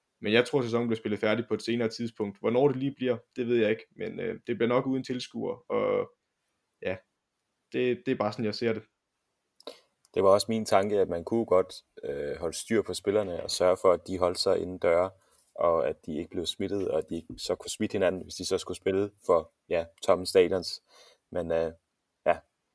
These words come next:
Speaker 2: der har vi lige haft to eksempler på, at det er måske ikke helt sikkert, at man kan holde styr på fodboldspillere på den måde, man lige tror.
Speaker 1: <laughs> Det kan godt være svært.
Speaker 2: Men, øh, vi satser på, at det bliver spillet færdigt på et tidspunkt, og, øh, hvornår det bliver, ja, som du siger, det ved vi ikke.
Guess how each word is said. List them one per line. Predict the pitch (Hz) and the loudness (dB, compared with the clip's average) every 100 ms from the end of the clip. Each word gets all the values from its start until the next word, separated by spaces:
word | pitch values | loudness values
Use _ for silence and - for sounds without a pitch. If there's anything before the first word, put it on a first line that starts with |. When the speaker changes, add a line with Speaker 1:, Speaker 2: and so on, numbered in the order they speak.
| _ _ _ | _ _ _
Speaker 2:
der | 90 | -2
har | |
vi | 87 | 0
lige | 95 | 2
haft | 92 90 | 2 2
to | 104 90 | 2 0
eksempler | 92 90 85 | 0 -2 -2
på, | 90 | -4
at | 82 | -2
det | 90 87 | -4 -4
er | 85 | -6
måske | 85 95 | -6 -6
ikke | 87 | -4
helt | 101 | -2
sikkert, | 98 104 | 2 2
at | 95 | 2
man | 82 | -2
kan | |
holde | 87 80 | -6 -8
styr | - 90 | -10 -8
på | 92 | -6
fodboldspillere | 92 92 90 87 | -4 -6 -6 -4
på | |
den | 92 | -4
måde, | 90 87 | -4 -6
man | 87 | -6
lige | 95 | -8
tror. | - 95 92 _ - - | -2 -2 -2 _ -4 -2
Speaker 1:
<laughs> | 165 139 113 | 2 0 2
Det | 120 | 0
kan | 123 | 4
godt | 123 | 2
være | 120 | 2
svært. | 113 123 113 110 - _ _ _ _ - _ _ _ _ _ _ _ - | 2 0 0 -2 -10 _ _ _ _ -20 _ _ _ _ _ _ _ -4
Speaker 2:
Men, | 82 | 0
øh, | 82 85 | 0 0
vi | 113 | -2
satser | 110 135 135 | 6 6 8
på, | 143 | 4
at | |
det | 123 | 4
bliver | 110 | 0
spillet | - 104 | 0 0
færdigt | - 107 123 | 4 2 2
på | 101 | -6
et | |
tidspunkt, | - 120 101 92 _ _ _ | -6 -4 -4 -6 _ _ _
og, | 92 87 | 0 2
øh, | 87 | 2
hvornår | 85 95 | 2 4
det | 98 | 4
bliver, | 95 98 | 4 4
ja, | 95 92 - _ _ _ | 4 2 -8 _ _ _
som | - 90 | -6 -6
du | 90 | -2
siger, | 104 98 | -2 0
det | 98 | 2
ved | 104 | 2
vi | 95 | 4
ikke. | 98 | 2